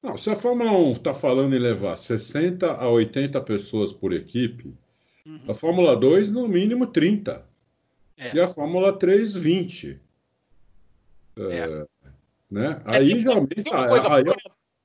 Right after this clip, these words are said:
Speaker 2: Que é,
Speaker 1: É.
Speaker 2: desculpa te interromper, tem uma coisa boa que muita equipe de Fórmula dois está na Fórmula três, então seria quase que um, alguma, algumas pessoas talvez pudessem fazer o...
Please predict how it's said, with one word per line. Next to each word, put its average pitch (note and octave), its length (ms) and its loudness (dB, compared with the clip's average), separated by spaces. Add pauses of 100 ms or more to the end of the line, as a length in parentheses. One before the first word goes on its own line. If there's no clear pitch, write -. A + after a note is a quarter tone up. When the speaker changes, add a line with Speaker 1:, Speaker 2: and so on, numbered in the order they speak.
(200)
Speaker 2:
Que F3+ 80 -4
é, F3 40 -2
Speaker 1:
É. F3+ 40 -4
Speaker 2:
desculpa A3 280 -10
te - 100 -16
interromper, C#3+ 360 -8
tem A#3+ 120 -8
uma C4+ 80 -4
coisa F3 200 -2
boa F#3+ 180 0
que G#3 120 -8
muita C4 220 -8
equipe G#3 300 -10
de D#3 60 -14
Fórmula C#3 280 -4
dois E3+ 220 -4
está - 260 -2
na G#3+ 80 -2
Fórmula E3 320 -4
três, C3 280 -10
então E3 180 -12
seria G3+ 300 -4
quase G#3 300 -2
que - 120 -20
um, A#3 120 -14 (500)
alguma, G3+ 440 -2
algumas F#3+ 440 0
pessoas G#3+ 360 -2
talvez G#3+ 300 -4
pudessem G3 460 -2
fazer F3 300 -6
o... B2+ 680 -16